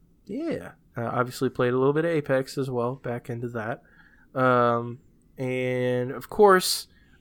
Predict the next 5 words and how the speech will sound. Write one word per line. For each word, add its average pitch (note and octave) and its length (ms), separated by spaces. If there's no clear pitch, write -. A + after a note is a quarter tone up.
uh, C3+ 340
this C#3 520
coming B3+ 500
Saturday, D#3+ 920
uh, A#2 460